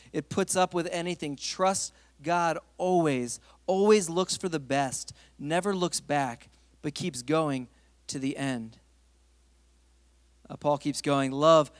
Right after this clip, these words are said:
never dies." Inspired speech will be over someday.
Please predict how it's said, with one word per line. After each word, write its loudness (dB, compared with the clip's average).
never -2
dies." -2
Inspired 6
speech 0
will 0
be 2
over 2
someday. 2